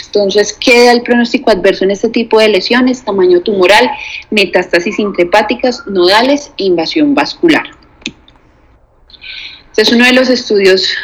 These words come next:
digamos, más recientes que encuentro yo, eh, y con más peso em-, epidemiológico, son pacientes con colangiocarcinomas intrahepáticos.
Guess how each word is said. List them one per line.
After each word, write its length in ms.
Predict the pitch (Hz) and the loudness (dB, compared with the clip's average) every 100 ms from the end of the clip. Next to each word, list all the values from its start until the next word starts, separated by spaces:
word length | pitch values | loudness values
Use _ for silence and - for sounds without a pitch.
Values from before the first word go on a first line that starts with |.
| - | -6
digamos, 400 | 226 226 202 185 | -2 0 2 2
más 160 | 208 220 | 2 0
recientes 760 | 233 247 240 233 240 - - | 0 -2 -2 -2 -2 -6 -12
que 80 | - | -8
encuentro 560 | 208 190 196 180 175 180 | -8 -4 -2 -2 0 2
yo, 300 | 220 254 - - - - - _ | 4 2 0 -10 -16 -16 -18 _
eh, 540 | 214 208 202 190 185 185 | 0 2 2 2 2 0
y 120 | 220 | -4
con 220 | - 208 | -4 -4
más 220 | 196 175 - | 0 -2 0
peso 240 | - 233 | -2 0
em-, 200 | 233 240 | 0 0
epidemiológico, 920 | 233 226 220 202 180 196 269 269 - 226 | -2 0 0 2 0 2 2 0 -4 -6
son 320 | - 196 185 | -4 -4 -2
pacientes 840 | 175 190 226 226 - _ - 226 - | -2 -2 -2 -4 -6 _ -4 -4 -4
con 200 | 214 202 | -4 0
colangiocarcinomas 1000 | 196 180 180 175 185 - 185 180 170 196 | 2 2 0 0 0 0 0 2 0 -2
intrahepáticos. 800 | 208 202 185 180 170 - 208 | 0 0 2 0 0 2 2